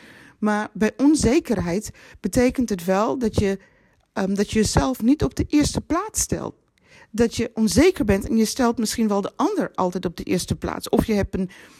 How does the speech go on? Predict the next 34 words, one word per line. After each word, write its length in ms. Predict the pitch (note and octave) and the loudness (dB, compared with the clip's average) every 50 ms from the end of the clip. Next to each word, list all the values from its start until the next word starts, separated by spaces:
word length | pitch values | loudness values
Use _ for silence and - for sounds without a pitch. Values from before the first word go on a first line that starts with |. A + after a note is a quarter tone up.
| _ _ _ _ - _ - | _ _ _ _ -20 _ -6
ehm, 420 | - G3+ F#3 F3+ F3+ F3 E3+ E3+ F3+ _ _ _ _ | -4 -2 -2 -2 -4 -6 -8 -10 -12 _ _ _ _
eh, 100 | - E3+ E3+ E3+ E3 E3 E3 - | -10 -10 -10 -8 -12 -12 -12 -6
nog 300 | - G3+ A3 G#3 - - | -2 -2 -2 -2 2 4
niet 160 | A#3 C4+ E4 | 4 4 4
zo'n 520 | - - - C4 A3+ A3+ A3 A3 A3 G#3+ - - _ _ | 2 0 -2 0 0 0 0 0 -2 -4 -6 -12 _ _
vertrouwen 800 | - - G#3+ - - A3+ A3 B3 C#4+ F4 D#4+ A3 D#3 F3+ C#4+ D#4 _ _ _ _ _ _ | -8 -8 -6 -2 -2 -2 0 0 0 0 0 0 -2 -4 -6 -8 _ _ _ _ _ _
in 200 | - B3 A3+ A3+ | -2 0 0 0
dat, 300 | G#3 G#3+ G3+ G3 - - - - | 0 -2 -2 -4 -4 -4 -4 -4
in 120 | - G#3+ | -2 -2
dat 180 | G3+ G3 F3+ - | -4 -4 -4 2
jij 200 | F3+ A#3 C#4+ E4 | 2 2 2 2
het 180 | B3 E3 - | -4 -6 -4
kan. 400 | - - E4 F4 C#4+ E3 C3 - - _ _ _ - - - _ | 0 0 2 2 0 -4 -6 -10 -18 _ _ _ -20 -20 -14 _
En 260 | - C4+ C4 C4 C#4 - _ _ _ _ _ _ _ _ _ _ _ - | 2 4 4 4 2 -2 _ _ _ _ _ _ _ _ _ _ _ 0
in 140 | - F4+ G4+ | 0 2 2
dat 160 | F#4 F4 - | 2 -2 -2
feit 220 | - - B3+ B3 A#3 | 0 0 0 2 2
dat 140 | - - - | 2 0 0
je 80 | F#3+ | -4
geen 220 | - - A#3 A#3 A3 | -4 -2 -2 -4 -2
vertrouwen 500 | - F#3+ - A#3 C4 D4+ E4 D4+ B3 F#3+ | -4 -4 -4 -2 -2 0 0 0 0 -2
hebt 120 | G3 - | -2 -2
of 140 | - F#3+ F3+ | -4 -4 -2
nog 220 | G#3+ G3+ F3+ - | -2 -2 -2 -2
niet 180 | G#3 G#3+ G#3 - | -2 0 0 0
zoveel 340 | - G3 G3+ - C#4+ F#4+ F#4 | 0 0 2 2 2 2 2
vertrouwen 400 | - A3+ - G3+ F#3 F3+ F3 F3+ | 2 2 0 2 2 0 -2 -4
hebt 140 | E3+ - | -4 -4
in 80 | - F3+ | -4 -6
het 80 | E3 - | -4 -2
feit 180 | - F#3 F3 | -4 -4 -4
dat 160 | - D#3+ - | -4 -6 -6
jij 160 | - G#3 C4 A#3+ | -4 -4 -4 -2
het 120 | F#3 - | -2 -2